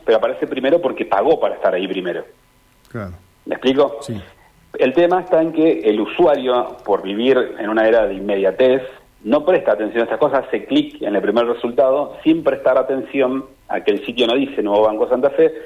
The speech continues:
Speaker 1: sino que, por ejemplo, el que yo encontré, que detecté y lo reporté, figura como Barco Santa Fe.
Speaker 2: Ujú.
Speaker 1: O sea, una sola letra, que encima la R minúscula es parecida a la N, en cierta, tiene alguna
Speaker 2: Sí.
Speaker 1: característica similar, entonces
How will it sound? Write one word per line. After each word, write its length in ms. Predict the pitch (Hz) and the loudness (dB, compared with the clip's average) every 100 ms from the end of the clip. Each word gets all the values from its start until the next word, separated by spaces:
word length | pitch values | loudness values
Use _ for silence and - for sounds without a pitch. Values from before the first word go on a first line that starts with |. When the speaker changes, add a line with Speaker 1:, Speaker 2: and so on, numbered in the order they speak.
| - _ - | -20 _ -10
Speaker 1:
sino 220 | 110 117 | -2 0
que, 100 | 110 | -2
por 240 | 110 104 104 | -2 0 0
ejemplo, 560 | - 120 98 - - - _ _ _ | 0 -2 -2 -8 -12 -14 _ _ _
el 140 | 104 98 | -8 -6
que 100 | 101 - | -2 0
yo 80 | |
encontré, 480 | 135 131 131 131 151 | 0 0 -2 2 2
que 120 | 113 | 2
detecté 280 | 104 104 123 | 0 -2 0
y 40 | 127 | 4
lo 100 | 127 | 4
reporté, 640 | 127 139 143 165 170 - _ _ _ _ - | 4 0 2 2 2 -6 _ _ _ _ -4
figura 400 | 117 139 151 131 | 0 4 4 2
como 260 | 127 110 | 0 0
Barco 460 | 110 139 - - 127 - | 0 0 -2 -6 -6 -2
Santa 280 | 110 95 95 | 0 0 0
Fe. 200 | 95 - - - | -2 -4 -14 -10
Speaker 2:
Ujú. 680 | 117 123 127 120 104 101 110 _ _ _ _ _ - | -6 -4 -4 -6 -8 -10 -12 _ _ _ _ _ -6
Speaker 1:
O 100 | - | -2
sea, 360 | 117 95 95 - | 2 2 0 -2
una 280 | 123 127 - | 0 0 0
sola 200 | 139 135 | 0 2
letra, 480 | 139 151 151 147 156 - - _ _ - | 2 0 2 0 0 -6 -20 _ _ -2
que 120 | 110 | 0
encima 340 | 98 - 127 120 | 0 -2 -2 2
la 140 | 110 | 2
R 200 | 123 127 | 2 0
minúscula 420 | 123 135 139 120 | -2 -4 0 0
es 60 | - | 2
parecida 560 | 104 92 - 156 139 | -2 -2 -2 2 2
a 40 | 101 | 4
la 160 | 101 | 2
N, 260 | 113 113 113 - - - | 2 0 -2 -2 -8 -6
en 180 | 92 | -2
cierta, 380 | - 95 101 98 | 0 2 2 2
tiene 160 | 104 95 | 0 0
alguna 160 | 135 127 | 0 2
Speaker 2:
Sí. 40 | |
Speaker 1:
característica 560 | 95 92 110 110 107 101 | 0 -2 -4 0 0 0
similar, 220 | 117 131 | 0 0
entonces 240 | 120 120 | 2 0